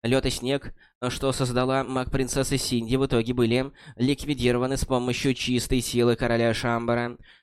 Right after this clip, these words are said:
Такая ужасная мощь и такой ужасный контроль силы позволили ему разрушить магические частицы, образованные из снега и льда,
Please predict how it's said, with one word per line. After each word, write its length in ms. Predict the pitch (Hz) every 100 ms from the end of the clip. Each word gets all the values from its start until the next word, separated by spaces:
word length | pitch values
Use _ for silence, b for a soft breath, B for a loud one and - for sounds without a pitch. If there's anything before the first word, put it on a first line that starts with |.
| _
Такая 340 | 143 143 147 151
ужасная 460 | 139 135 - 151
мощь 360 | 139 127 123 -
и 80 | 135
такой 340 | 127 139 143
ужасный 600 | 131 127 120 139 135 135 -
контроль 520 | 147 139 131 127 131
силы 500 | 123 135 120 135 151 B B B _ _ _ _ _ _ _ _ _
позволили 520 | - 135 135 143 139 147
ему 460 | 139 139 135 143
разрушить 640 | - 156 151 143 135 - 139
магические 600 | 139 131 127 127 - 139
частицы, 800 | 147 - 135 123 - 131 139 -
образованные 1400 | 143 131 135 135 127 139 127 139 127 127 135 139 143 147 B B B -
из 300 | 147 143 147
снега 540 | - 139 127 120 127
и 220 | 123 139
льда, 440 | 135 123 131 135